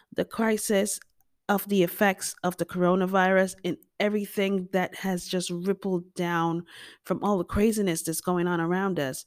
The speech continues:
So, um, from the person who cannot pay their rent, the individual who has lost their jobs, especially here in Jamaica, we've had a lockdown after lockdown after lockdown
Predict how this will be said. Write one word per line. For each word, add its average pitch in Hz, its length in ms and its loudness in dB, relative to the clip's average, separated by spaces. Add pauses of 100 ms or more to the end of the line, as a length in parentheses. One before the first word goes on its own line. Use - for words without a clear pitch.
(280)
So, 165 460 2 (320)
um, 165 280 0
from 196 220 -4
the 185 60 -2
person 214 400 -2
who 196 160 -2
cannot 190 400 -2
pay 180 220 -2
their 160 220 -2
rent, 196 640 0
the 180 220 2
individual 185 560 2
who 185 220 -4
has 160 120 0
lost 170 320 0
their 156 140 -4
jobs, 175 600 2 (720)
especially 180 640 0
here 196 240 0
in 190 80 0
Jamaica, 180 420 0
we've 175 220 0
had 180 180 -2
a 156 40 2
lockdown 185 640 0
after 156 260 -6
lockdown 175 640 -2
after 135 220 -10
lockdown 175 720 -2